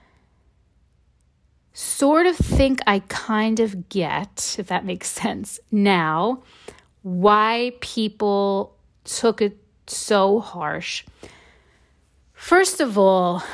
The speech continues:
I think people were triggered not only by the words that I said, okay, but by the fact that I had a lemon filter on, because so many of the comments that I got were complaining about the fact that I was using a lemon filter.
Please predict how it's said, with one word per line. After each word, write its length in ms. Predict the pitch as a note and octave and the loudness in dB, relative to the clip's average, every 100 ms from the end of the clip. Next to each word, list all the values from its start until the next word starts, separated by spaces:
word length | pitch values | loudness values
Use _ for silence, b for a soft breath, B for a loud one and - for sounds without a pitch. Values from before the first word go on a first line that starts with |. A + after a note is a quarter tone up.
| B | B
I 80 | A3 | -6
think 260 | - G4 | -2 -4
people 340 | G#4 D#4 C4+ B3+ | -2 -4 -2 -4
were 140 | A#3 | -4
triggered 540 | A3+ - A#3 G#3 G3+ F#3+ | -4 -4 -2 0 0 0
not 180 | B3+ | 0
only 220 | D4+ C#4+ A#3 | 0 0 0
by 220 | F#3+ F3+ | 2 0
the 100 | E3+ | 0
words 400 | E3+ E3+ E3+ - | -2 -2 -2 -4
that 140 | D#3 | -12
I 140 | D3 C#3+ | -12 -12
said, 560 | - - C#3+ - - - _ _ _ _ | -12 -12 -14 -14 -20 -20 _ _ _ _
okay, 460 | F#3 C#3+ - - - _ _ b b b b b b - | -16 -14 -16 -18 -20 _ _ b b b b b b -2
but 200 | G#3+ G#3+ | 0 2
by 200 | A#3 C4+ | 2 2
the 120 | D#4 | -2
fact 320 | - A#3+ A3 | 0 0 0
that 120 | G#3+ | 0
I 240 | F#3+ F#3 G3 | 2 0 -2
had 240 | - G3 F3+ | -6 -4 -2
a 60 | |
lemon 320 | F3+ E3+ F3+ | -2 -4 -4
filter 420 | F3+ - D3+ - - | -8 -10 -14 -12 -10
on, 200 | - F3+ | -10 -10
because 280 | F#3 G3+ | -8 -8
so 440 | F#3 - G#3+ A#3 C4+ | -8 -2 0 2 2
many 240 | C4+ C4 | 0 0
of 80 | B3 | -2
the 60 | A3 | -6
comments 600 | - F3 F3 E3+ - - | -10 -10 -10 -12 -14 -10
that 120 | D#3+ | -10
I 80 | D#3 | -10
got 360 | - D3 - - b b b b _ | -10 -12 -12 -18 b b b b _
were 520 | - G3+ G#3 G3 G3 - | 0 4 6 6 2 -2
complaining 840 | - G3+ - G#3 G3 G3 G3 G3+ G3+ | -4 -4 -4 -4 -2 0 -2 -4 -6
about 380 | G3 F3 E3+ - | -6 -4 -6 -6
the 60 | |
fact 380 | - E3 D#3 - | -12 -8 -8 -8
that 140 | E3 | -8
I 120 | D#3+ D#3+ | -4 -6
was 220 | E3 D#3 | -6 -10
using 320 | E3 D#3 D#3+ | -10 -10 -12
a 60 | D#3 | -14
lemon 340 | D#3 D3+ F3 | -14 -14 -14
filter. 480 | - F#3+ - - | -16 -16 -14 -16